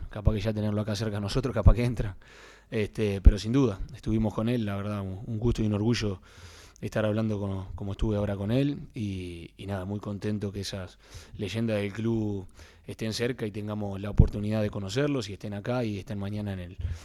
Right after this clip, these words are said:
en el Zorrilla. Para mí es algo muy lindo y, y ojalá, como dijiste, que sea, que sea ese imán que necesitamos para que entre.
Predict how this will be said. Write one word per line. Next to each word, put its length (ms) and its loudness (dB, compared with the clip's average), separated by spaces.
en 100 -2
el 100 0
Zorrilla. 440 0
Para 180 2
mí 380 -2
es 160 -2
algo 180 2
muy 160 4
lindo 460 4
y, 440 -12
y 100 -12
ojalá, 280 -4
como 160 -4
dijiste, 420 -6
que 120 -8
sea, 420 -2
que 100 -12
sea 160 0
ese 140 -2
imán 220 0
que 60 -4
necesitamos 380 -4
para 140 4
que 100 -6
entre. 220 -8